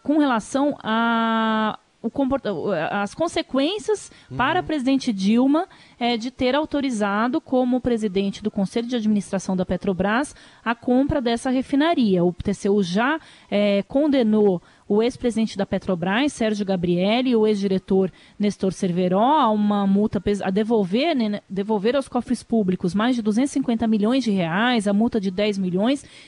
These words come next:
Speaker 1: Então a coisa é bem pesada. E com relação a Dilma, o que os técnicos estão propondo é a indisponibilidade dos bens dela, para que ela não possa vender os bens até que o processo seja concluído. O processo ainda deve demorar mais um pouco.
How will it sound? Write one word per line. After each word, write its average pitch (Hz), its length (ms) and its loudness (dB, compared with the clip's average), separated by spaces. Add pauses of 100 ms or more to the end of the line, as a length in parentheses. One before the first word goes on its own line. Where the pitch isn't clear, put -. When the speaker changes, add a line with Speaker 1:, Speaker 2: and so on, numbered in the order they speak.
Speaker 1:
Então 220 160 -2
a 220 60 0
coisa 202 260 -2
é 196 40 0
bem 254 220 -2
pesada. 247 640 0
E 226 40 0
com 233 180 0
relação 277 440 0
a 208 80 0
Dilma, 202 540 2 (280)
o - 120 -6
que - 100 -2
os 254 140 -2
técnicos 277 520 -4
estão 196 280 -2
propondo 226 800 0 (260)
é 208 80 -2
a 214 100 2
indisponibilidade 247 1000 -2
dos 294 240 -2
bens 262 400 -2
dela, 240 380 0
para 185 120 -2
que - 100 -10
ela 214 100 0
não 226 140 2
possa 262 480 0
vender 240 400 2
os 262 140 -4
bens 196 540 0 (280)
até 240 300 -2
que - 80 -2
o 359 60 2
processo 302 600 -2
seja 262 400 -2
concluído. 277 600 2
O 285 60 -2
processo 220 420 -4
ainda 226 140 0
deve 240 220 -2
demorar 240 400 2
mais 247 220 0
um 311 80 0
pouco. 190 500 0